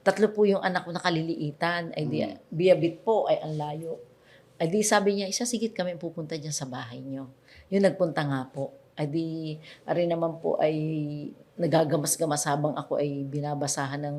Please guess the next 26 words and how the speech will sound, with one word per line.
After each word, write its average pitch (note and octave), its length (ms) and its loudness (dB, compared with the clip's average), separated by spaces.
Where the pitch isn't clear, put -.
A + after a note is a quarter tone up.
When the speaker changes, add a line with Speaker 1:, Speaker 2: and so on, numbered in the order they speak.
Speaker 1:
ah, D3 220 -6
Bible. D#3+ 680 -4
Tapos - 380 -4
after - 340 2
one A3 200 2
week A3+ 260 -4
po F3+ 240 2
ay D#3 240 2
nagtaka G3 480 0
po G#3+ 160 2
ako G3 240 2
nung E3+ 160 -4
sabi E3 400 0
ko E3 80 0
ay E3 80 2
darating D#3 480 -2
ngayon D#3 160 -6
si D3+ 160 -4
Naka D3+ 240 -6
Francisco D3+ 480 -2
at D3 80 -2
si E3+ 160 -2
Naka D3+ 260 -2
Villar D3+ 380 -2
at - 240 -6
na D3 400 -6